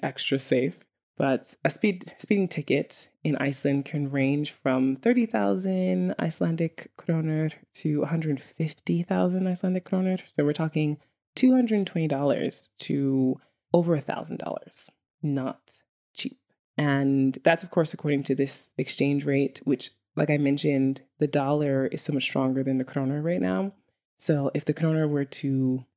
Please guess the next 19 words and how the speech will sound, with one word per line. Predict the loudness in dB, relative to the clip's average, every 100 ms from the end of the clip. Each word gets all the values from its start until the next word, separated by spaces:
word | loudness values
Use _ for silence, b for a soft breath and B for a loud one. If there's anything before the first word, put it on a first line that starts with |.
| -8
become | -2 -2
stronger, | 2 2 2 2 4 2 -2 -2
then | 0
it | 0
gets | -4
even | -4
worse | -4 -6 -6 -6
in |
terms | -4 -6 -4
of | -6 -6
rate | -2 0 0 -6 -12
that | -12 -12
you |
could | -12 0
pay. | 2 2 0 -6 _ _ _ _ _ 0
But | 2 2 -2 -16 _ -6
of | -4
course, | 0 2 2 -4 -10 -14 _ _ _ 2
the | 2 4 2 0